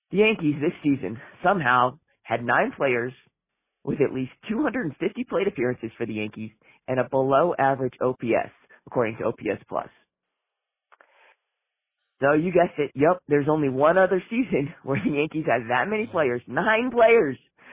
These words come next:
with at least two hundred fifty plate appearances and below average O P S. And that season was nineteen ninety, which, for those of you that don't remember, that team finished sixty-seven and ninety-five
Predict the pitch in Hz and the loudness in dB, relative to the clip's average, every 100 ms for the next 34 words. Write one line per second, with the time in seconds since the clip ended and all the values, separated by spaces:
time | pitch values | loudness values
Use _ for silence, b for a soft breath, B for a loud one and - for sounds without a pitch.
0 | B B B B - 135 151 151 185 196 | B B B B -2 2 2 2 2 2
1 | 190 185 170 170 156 156 156 147 147 143 | 0 -2 -8 -2 0 0 0 -4 -4 -6
2 | 135 131 - 131 127 127 127 120 110 120 | -4 -6 0 4 4 2 -2 -4 -4 -2
3 | 95 69 _ - 127 147 - 151 151 165 | -2 -2 _ -8 -4 -4 -4 -8 -8 -10
4 | - b b b _ 117 107 117 143 - | -12 b b b _ -12 -4 -4 -4 -8
5 | 143 147 135 _ 127 110 110 113 123 _ | -8 -8 -10 _ -6 -6 -8 -14 -16 _
6 | _ _ _ 135 120 - - _ _ _ | _ _ _ -4 -4 -6 -20 _ _ _
7 | _ _ 127 135 156 156 151 147 135 139 | _ _ -6 0 0 0 -2 0 2 0
8 | 139 165 131 123 120 - _ _ _ _ | -2 -2 -2 0 -4 -6 _ _ _ _
9 | 123 - 160 160 127 123 _ - 120 _ | -8 -4 -6 -4 -8 -8 _ -12 -12 _
10 | 170 151 165 165 156 156 175 131 120 123 | -6 -4 -4 -4 -4 -4 -4 0 2 0